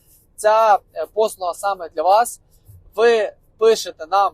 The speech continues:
на Viber, а ще краще телефонуєте за номером, який ви бачите на екрані. Е, або відразу ще краще скидайте просто на Viber ваш трактор,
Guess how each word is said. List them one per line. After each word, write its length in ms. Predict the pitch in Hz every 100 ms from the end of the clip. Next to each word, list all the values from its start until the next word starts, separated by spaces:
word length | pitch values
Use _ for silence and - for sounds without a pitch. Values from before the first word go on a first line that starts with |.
| -
на 160 | 196 196
Viber, 360 | 180 170 170
а 100 | 165
ще 160 | 165 202
краще 320 | 202 208 190
телефонуєте 680 | 202 190 180 185 175 170 165
за 100 | 160
номером, 320 | 180 214 208
який 180 | 185 185
ви 80 | 185
бачите 400 | 180 208 - 160
на 180 | 170 214
екрані. 520 | 214 175 151 156 175 _ _ - _ -
Е, 60 | 151 147 147 147 147
або 200 | 160 247
відразу 460 | 247 220 233 202 196
ще 200 | 220 208
краще 300 | 202 - 170
скидайте 380 | 185 214 233
просто 320 | 202 214 - 185
на 100 | 185
Viber 380 | 202 208 220 - _ _ _ -
ваш 240 | 208 226
трактор, 480 | - 196 190 -